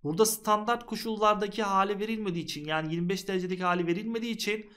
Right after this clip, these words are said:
o halde bunun molar oluşum entalpisi sıfırdan farklı olacak. Sorumuzun cevabı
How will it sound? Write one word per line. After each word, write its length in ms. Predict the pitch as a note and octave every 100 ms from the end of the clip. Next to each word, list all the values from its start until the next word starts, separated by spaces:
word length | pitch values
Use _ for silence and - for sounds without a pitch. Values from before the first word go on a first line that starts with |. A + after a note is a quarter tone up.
| _ _
o 160 | - F3
halde 320 | G3 G3+ F#3+
bunun 200 | G3 G#3+
molar 260 | G3+ G3+ G#3
oluşum 300 | G3+ G3 G3+
entalpisi 600 | G3 G3+ F#3+ - - F#3
sıfırdan 760 | - G#3 G3 E3 F#3+ A3 A3
farklı 420 | - E3 D#3+ G3+
olacak. 500 | A3 F#3+ E3+ F#3 G#3+ - - _
Sorumuzun 560 | - G3+ G#3 G3 F3 D#3
cevabı 760 | G3+ F#3+ D#3+ D3+ F#3+ A#3 B3